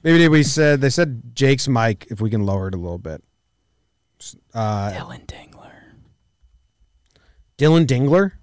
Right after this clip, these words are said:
Speaker 2: Yeah.
Speaker 1: Dingler.
Speaker 2: So that's what we're current. Torkelson, who's supposed to be the number one pick. So
Speaker 1: Torkelson,
Speaker 2: root for him
Speaker 1: Dingler, and
Speaker 2: anyway.
Speaker 1: Ass.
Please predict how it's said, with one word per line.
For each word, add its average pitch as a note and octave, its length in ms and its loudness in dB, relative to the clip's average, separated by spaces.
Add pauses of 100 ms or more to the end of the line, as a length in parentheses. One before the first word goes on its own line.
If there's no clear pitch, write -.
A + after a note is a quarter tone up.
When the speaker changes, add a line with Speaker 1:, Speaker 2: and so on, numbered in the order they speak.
(100)
Speaker 2:
Yeah. G#2 240 -4 (280)
Speaker 1:
Dingler. B2+ 500 -4 (260)
Speaker 2:
So - 120 -2
that's D#3 220 2
what E3 140 4
we're D3+ 100 2
current. C3 560 -4
Torkelson, E3 840 0
who's C3+ 160 -2
supposed C#3 240 -2
to - 80 -16
be C#3 80 2
the B2+ 80 0
number B2 260 -2
one A2+ 160 -4
pick. - 120 -8
So E3 80 4
Speaker 1:
Torkelson, F3+ 500 4
Speaker 2:
root D3 40 0
for D3+ 60 4
him D3 120 6
Speaker 1:
Dingler, C#3+ 240 6
and B2+ 80 2
Speaker 2:
anyway. A#2 120 0
Speaker 1:
Ass. G2+ 440 -4